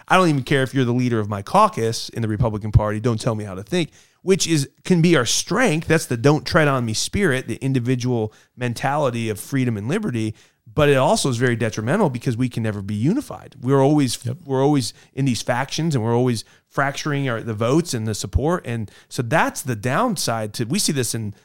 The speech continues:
Speaker 1: local elections, school board elections all the time in Indiana, where we have four or five good conservative candidates and no one wants to coalesce around one,
Speaker 2: Mm-hmm.
Speaker 1: one candidate. And then the left just does what the teachers union says, said, "Vote for this person because we told you to." And they're like,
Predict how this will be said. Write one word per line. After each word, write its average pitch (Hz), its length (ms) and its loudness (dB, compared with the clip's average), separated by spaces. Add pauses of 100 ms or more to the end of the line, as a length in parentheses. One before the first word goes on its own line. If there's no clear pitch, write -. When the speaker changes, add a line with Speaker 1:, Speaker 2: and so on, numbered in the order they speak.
(140)
Speaker 1:
local 165 320 4
elections, 117 460 -2
school 190 260 2
board 123 220 -2
elections 117 400 -6
all 160 260 0
the 117 120 -10
time 196 460 -6
in 107 80 -4
Indiana, 107 460 -6
where 113 300 -2 (240)
we 147 100 2
have 131 160 0
four 156 240 2
or 147 60 4
five 120 460 -2
good 135 220 2
conservative 113 600 -4
candidates 143 560 -4
and 120 200 -4
no 127 140 4
one 156 260 4
wants 135 220 0
to 117 60 -8
coalesce 127 520 0
around 113 280 -2
one, 113 320 4
Speaker 2:
Mm-hmm. 104 180 2 (140)
Speaker 1:
one 120 500 -2
candidate. 135 560 -4 (380)
And 147 200 2
then 139 440 4 (120)
the 127 100 -2
left 202 460 2
just 156 200 2
does 139 180 0
what 135 100 -2
the 104 60 -14
teachers 208 320 -2
union 117 300 0
says, 113 280 -4
said, 113 200 -2
"Vote 147 160 4
for 165 80 -2
this 156 120 -2
person 185 300 0
because 127 220 -2
we 117 80 -2
told 160 240 -2
you 120 60 -4
to." 117 120 -6
And 110 80 -4
they're 110 140 -4
like, - 100 -10